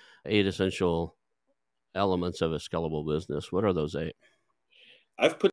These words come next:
Speaker 2: it together. I will also share it, uh, on my LinkedIn. But the eight essentials, I refer back to my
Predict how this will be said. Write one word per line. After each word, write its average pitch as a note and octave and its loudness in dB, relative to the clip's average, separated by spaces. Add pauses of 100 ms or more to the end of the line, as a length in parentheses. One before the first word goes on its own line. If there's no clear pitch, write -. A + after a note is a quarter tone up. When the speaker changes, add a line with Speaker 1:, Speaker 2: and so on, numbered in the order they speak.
Speaker 2:
it G3 -10
together. C3 4
I F#2+ 0
will G2 2
also G#2 2
share G#2 0
it, - 2
uh, - -4
on G2+ -2
my F#2+ 0
LinkedIn. A2 -2 (440)
But A#2 6
the B2+ 0
eight D#3+ 6
essentials, A#2+ -2 (120)
I A#2+ 0
refer C#3+ 6
back D3 8
to C#3+ 2
my A#2+ 4